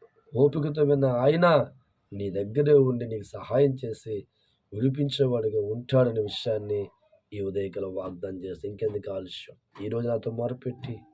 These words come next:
దేవుడు నీ బాధ కష్టం చెప్పుకో. ఇప్పుడు నాతో పాటు మోకరించి నీ కష్టాన్ని ఎంతవరకు మనుషులకి, బంధువులు చెప్పుకొని వారు వెనక ఏడ్చేవేమో, ఈరోజే నాతో మోకరించి దేవుడితో చెప్పుకో.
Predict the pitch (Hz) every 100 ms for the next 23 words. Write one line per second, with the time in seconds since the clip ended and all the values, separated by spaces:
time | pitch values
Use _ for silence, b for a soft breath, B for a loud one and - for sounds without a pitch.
0 | 98 110 110 107 104 101 98 95 98 104
1 | 95 98 - - - _ _ _ b b
2 | b b b b 127 151 151 151 151 156
3 | 147 160 151 151 165 - 160 160 156 151
4 | 165 143 - 165 165 165 143 - b b
5 | 131 151 170 160 160 156 170 - 170 165
6 | 160 143 165 170 165 - 165 156 165 170
7 | 165 139 b b 139 147 135 151 170 175
8 | 156 165 175 - 190 180 165 156 131 -
9 | _ _ _ 95 101 127 143 131 139 131
10 | 123 - 120 117 117 120 113 107 - 107
11 | 98 - _ _ 90 - 107 101 98 -
12 | - - - - -